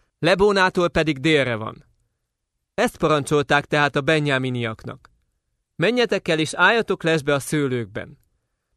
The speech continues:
És ha látjátok, hogy jönnek a silói lányok körtáncot járva, akkor jöjjetek elő a szőlőkből,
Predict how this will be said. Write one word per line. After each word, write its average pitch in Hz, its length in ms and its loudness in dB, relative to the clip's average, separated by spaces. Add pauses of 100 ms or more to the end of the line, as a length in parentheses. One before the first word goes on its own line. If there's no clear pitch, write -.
(100)
És 151 140 -6
ha 160 100 2
látjátok, 190 580 2
hogy 147 140 -2
jönnek 208 320 0
a 160 60 0
silói 185 460 0
lányok 156 420 0
körtáncot 147 680 -2
járva, 165 400 0 (400)
akkor 190 260 -2
jöjjetek 247 480 0
elő 160 180 0
a 139 60 2
szőlőkből, 175 720 -2